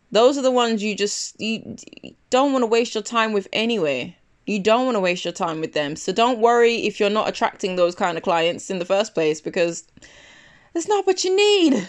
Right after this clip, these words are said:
<laughs> That's not what you need in your life. What you need is quality over quantity, all right? Because not all clients are good clients. I'll tell you that for free. Hey, I'll tell you that for free.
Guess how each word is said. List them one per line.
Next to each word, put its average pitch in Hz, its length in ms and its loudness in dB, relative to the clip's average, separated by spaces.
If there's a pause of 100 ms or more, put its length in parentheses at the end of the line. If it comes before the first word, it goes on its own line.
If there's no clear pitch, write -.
<laughs> 370 480 6
That's 359 300 -2
not 302 180 4
what 311 220 4
you 240 120 -6
need 254 280 -2
in 208 80 -4
your 196 100 4
life. 185 480 0
What 196 220 -2
you 240 120 -2
need 269 220 2
is 262 160 -4 (280)
quality 294 840 0
over 220 340 4
quantity, 202 800 -2 (220)
all 175 100 0
right? 202 320 2 (140)
Because 226 680 4 (320)
not 247 200 2
all 277 180 2
clients 240 560 2
are 202 180 4
good 190 260 0
clients. 170 760 0 (360)
I'll 196 80 -2
tell 233 160 0
you 226 140 4
that 208 180 2
for 180 100 -14
free. 160 360 -4 (960)
Hey, 190 320 -2 (520)
I'll - 100 -6
tell 247 140 0
you 233 120 2
that - 160 0
for 202 80 -16
free. 175 340 -6